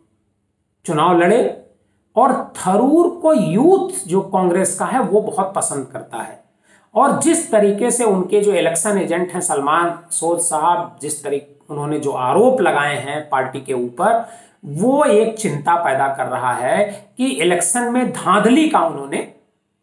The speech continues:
आरोप लगाया था। तो क्या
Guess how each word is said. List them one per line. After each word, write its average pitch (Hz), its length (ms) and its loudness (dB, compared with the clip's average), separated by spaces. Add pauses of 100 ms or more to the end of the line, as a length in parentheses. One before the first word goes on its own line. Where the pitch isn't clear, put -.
(240)
आरोप 143 340 0
लगाया 110 340 -6
था। - 200 -20 (500)
तो 349 340 0 (100)
क्या 254 680 4